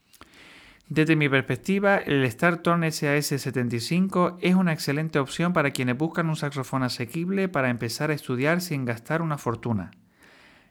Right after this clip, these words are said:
Es adecuado para quienes desean aprender y practicar los fundamentos del saxofón y entender si el instrumento es realmente para ellos antes de invertir en modelos más avanzados.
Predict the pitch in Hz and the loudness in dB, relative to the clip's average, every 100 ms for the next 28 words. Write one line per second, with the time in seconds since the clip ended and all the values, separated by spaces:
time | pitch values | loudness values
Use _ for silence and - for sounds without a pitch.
0 | _ 165 175 180 160 165 170 180 180 143 | _ 2 4 4 4 4 4 4 4 2
1 | 135 131 120 120 - 143 135 127 127 151 | 2 0 0 -2 -2 0 0 0 0 2
2 | 160 151 127 127 143 143 - 135 127 131 | 2 0 -2 0 0 0 0 -2 0 0
3 | 123 120 110 110 113 110 151 180 156 123 | 0 -2 -2 -4 -4 -2 2 4 2 0
4 | 120 120 143 160 156 131 - 123 143 151 | -2 0 0 0 -2 -2 -2 -2 0 -2
5 | 143 127 139 151 156 131 120 135 160 170 | 0 0 -2 -2 -2 0 0 0 0 0
6 | 156 160 165 156 151 135 123 110 147 160 | 0 -2 -2 0 0 0 -2 -2 -2 0
7 | 147 120 135 147 135 143 135 113 - 104 | 0 0 0 -2 -2 -2 -2 -4 -4 -8
8 | 92 | -8